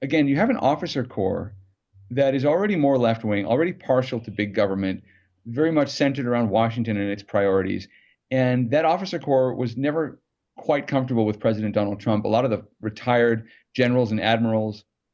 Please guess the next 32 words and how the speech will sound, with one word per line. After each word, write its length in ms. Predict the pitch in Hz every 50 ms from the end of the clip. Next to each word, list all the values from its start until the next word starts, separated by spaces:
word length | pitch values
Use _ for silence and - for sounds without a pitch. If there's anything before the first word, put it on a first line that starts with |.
| _ _ -
of, 400 | 95 104 101 101 101 98 98 98 - - - - - -
uh, 300 | - 87 98 98 95 92 90 95
the 260 | 101 101 104 107 - - _ _ _ _ _ _ _ -
last 320 | 123 123 123 123 123 -
several 260 | - 131 110 113 110
years 260 | 107 107 107 107 107
came 200 | 107 - 135 127
out 120 | 117 113 95
against 360 | - - 107 113 120 117 117
Donald 240 | 131 123 127 127 127
Trump, 340 | - - 131 127 120 - - _ _ _ _ _ _ _
said 180 | - - 113
that 80 | 104 101
he 80 | 110 110
should 140 | 101 113
be 100 | 104 104
removed 420 | 98 95 98 95 110 123 127 117 107
as 100 | 101 92
soon 160 | - 127 117
as 120 | 104 95
possible. 500 | - - - 113 110 110 - - 123 120
That 140 | 117 101 92
was 120 | 95 90 -
Admiral 340 | - 98 104 110 107 104
McRaven, 560 | 98 98 98 - 101 98 98 98 107 110 104 98
former 300 | - 101 98 98 95 95
commanding 380 | - - 95 95 95 95 92
officer 320 | 92 92 95 101 107 - 104
of 80 | 90
the 80 | 87 90
Navy 220 | 92 92 90 90
seals. 400 | - - - 104 101 98 101 101